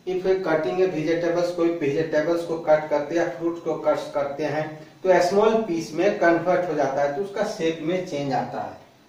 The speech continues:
ठीक है, बहुत चेंज में आप क्या देखते हैं, साइज में चेंज होना। ठीक है, कि before, अभी आप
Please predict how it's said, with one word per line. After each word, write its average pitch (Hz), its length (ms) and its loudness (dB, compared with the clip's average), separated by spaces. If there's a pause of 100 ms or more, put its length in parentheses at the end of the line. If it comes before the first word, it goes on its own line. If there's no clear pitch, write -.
(120)
ठीक 175 160 -4
है, - 140 -4 (340)
बहुत 190 340 2
चेंज 208 140 4
में 202 140 4
आप 185 180 4
क्या 185 200 6
देखते 185 280 0
हैं, - 500 0
साइज 185 560 4
में 226 220 0
चेंज 165 380 2
होना। - 240 -8 (640)
ठीक 170 120 -6
है, 170 100 6 (560)
कि 160 100 -4
before, 202 380 8 (1200)
अभी 185 240 6
आप 190 140 8